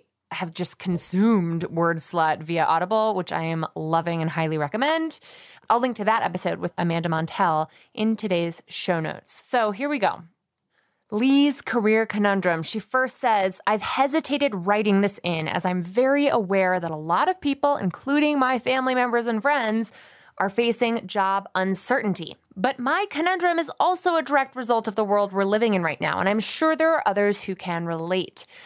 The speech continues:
Last fall, I had a biannual goal check-in with my boss. During this meeting, I started the conversation that come my annual review in the spring, A K A now,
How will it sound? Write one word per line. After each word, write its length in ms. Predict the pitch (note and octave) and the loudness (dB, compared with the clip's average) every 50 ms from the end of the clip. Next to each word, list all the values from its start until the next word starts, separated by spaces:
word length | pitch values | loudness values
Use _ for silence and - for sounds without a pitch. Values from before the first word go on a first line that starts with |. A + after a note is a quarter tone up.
| - - - - _ | -20 -20 -20 -10 _
Last 400 | G3+ G#3 G3+ A3 C4 C4+ - - | 0 0 0 0 -2 -4 -8 -12
fall, 440 | - - - A#3 G#3 G3+ G3+ G#3+ G#3 | -8 -4 0 2 2 4 2 2 2
I 120 | - G#3+ | 0 -2
had 160 | F#3 G3 G3 F#3+ | 0 0 0 0
a 100 | E3 - - | 0 0 0
biannual 720 | G#3 G#3+ A3+ B3+ - - - A#3+ A#3 A3+ A3+ A3 G#3+ G3 - | 0 0 0 -2 -2 -2 -2 0 0 2 2 2 2 0 0
goal 260 | - A3 A#3 A#3+ A#3+ | 0 2 2 2 0
check-in 440 | A#3+ - G#3 G3 G3 - G3 F#3+ F#3+ | -2 0 0 0 0 0 -2 -2 0
with 160 | F#3 F#3 - | -2 -2 0
my 160 | G3+ F#3 F#3 | 0 0 0
boss. 540 | F3+ - E3+ F3 F3+ F#3 - - - - - _ - | 0 0 0 0 0 0 -4 -6 -8 -10 -10 _ 0
During 260 | - E4+ F#4 F#4 F4 | 0 2 2 2 2
this 160 | E4+ D#4+ - | 0 0 0
meeting, 260 | C#4+ C#4+ C#4+ C#4+ C#4 | 0 2 2 2 2
I 100 | A#3+ A3+ | 0 -2
started 420 | G#3+ - - - B3+ C4 C#4 C#4+ A#3 | -4 -2 0 0 2 2 2 0 -2
the 80 | C4 | -4
conversation 880 | - A#3+ A#3 A3 G#3+ G#3 - - G#3+ F#3+ F#3 - - E3 E3+ A3 C#4+ D4+ | -2 -2 0 0 0 0 0 2 2 2 0 0 -2 -4 -2 -2 -2 0
that 320 | B3 G#3 F#3 E3+ - - - | 2 2 2 0 -2 -6 -6
come 260 | - - C#4 C#4+ C#4+ | -4 -2 -2 0 0
my 180 | C4+ C4+ B3 A#3 | 0 0 0 -2
annual 460 | - G#3+ G#3+ A3 A3 A#3 B3 B3+ C4 | -2 0 0 2 2 2 2 2 2
review 360 | C4 C#4+ A#3+ G3 G#3 G3+ G3+ | 2 0 0 2 2 2 4
in 80 | G#3+ A#3 | 4 2
the 80 | B3+ C4+ | 0 -2
spring, 580 | - - - E3+ D#3+ D3+ D3+ E3 A#3 B3+ B3+ - - | -2 -2 -2 -2 0 0 -2 -2 -4 -6 -6 -6 -6
A 120 | F3 F3 | -6 -4
K 320 | E3+ - F3+ - E3+ D#3 D#3 | -2 -2 -2 -2 -2 -2 0
A 20 | |
now, 480 | D#3 D#3+ D#3 C#3 C3 C#3+ D#3+ G#3 B3+ | 0 0 0 0 -2 0 0 0 0